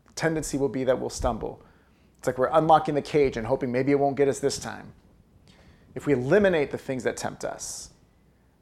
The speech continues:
then we're far more likely to be able to fix our eyes, not on the things below that cause us to stumble, our earthly nature,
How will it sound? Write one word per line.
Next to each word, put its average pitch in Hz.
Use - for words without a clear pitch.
then 117
we're 117
far 143
more 139
likely 117
to 113
be 120
able 117
to 117
fix -
our 127
eyes, 120
not 143
on 175
the 160
things 160
below 143
that 120
cause 123
us 113
to 117
stumble, 120
our 113
earthly 135
nature, 127